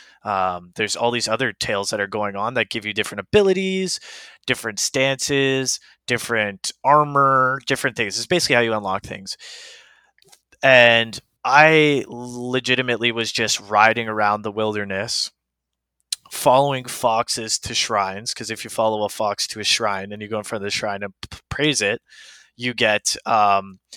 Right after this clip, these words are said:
the ability to carry more charms. And the charms are like a buff on top of your armor, so you can use it for different things. So I have a supply buff now that gives me double supplies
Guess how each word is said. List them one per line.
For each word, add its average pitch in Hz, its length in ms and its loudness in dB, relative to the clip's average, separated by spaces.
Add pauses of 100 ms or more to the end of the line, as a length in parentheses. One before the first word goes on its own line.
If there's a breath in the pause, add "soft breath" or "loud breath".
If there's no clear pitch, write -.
(200 loud breath)
the 123 120 0
ability 117 500 0
to 113 280 -8
carry 107 840 -4
more 110 220 -6
charms. 95 600 -2
And 117 140 -8
the 110 80 -6
charms 117 380 0
are 117 60 -2
like 107 180 0
a 110 60 -4
buff 107 540 0 (460 soft breath)
on 120 140 -2
top 110 280 0
of 107 100 -6
your 107 180 -4
armor, 110 420 -4
so - 200 -4
you 110 180 -8
can 110 200 -8
use 110 200 -8
it 113 80 -4
for 120 100 -10
different 110 360 -6
things. 170 420 -8
So - 160 -4
I 120 60 4
have 110 100 0
a 110 60 -6
supply 104 460 -4
buff 113 340 -4
now 113 400 -8 (640 soft breath)
that 110 240 2
gives - 240 -10
me 110 80 -12
double 104 280 -4
supplies 113 800 0